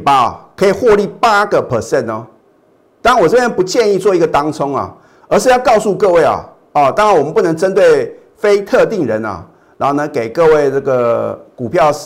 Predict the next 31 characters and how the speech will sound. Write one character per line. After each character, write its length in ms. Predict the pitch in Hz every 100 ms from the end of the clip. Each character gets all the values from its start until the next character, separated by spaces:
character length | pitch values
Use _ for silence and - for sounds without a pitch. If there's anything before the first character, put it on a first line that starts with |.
| -
操 200 | - 151
作 120 | 156
的 80 | 135
一 40 | 127
个 60 |
建 240 | 123 160 127
议。 160 | 113 - _ _ _ -
啊， 100 | 180
我 140 | 208
只 140 | 220
能 260 | 156 156 175
建 200 | 165 208
议 80 | 185
说 200 | 185 185
呢， 220 | 185 185
你 140 | 151
手 200 | 156 131
中 100 | 120
的 100 | 156
持 220 | 143 - 135
股 140 | 123
啊， 120 | 107
然 120 | 104
后 80 | 131
呢 120 | 135 127
给 100 | 131
你 140 | 127
一 40 | 123
些 160 | 139
什 120 | 127 110
么 160 | 90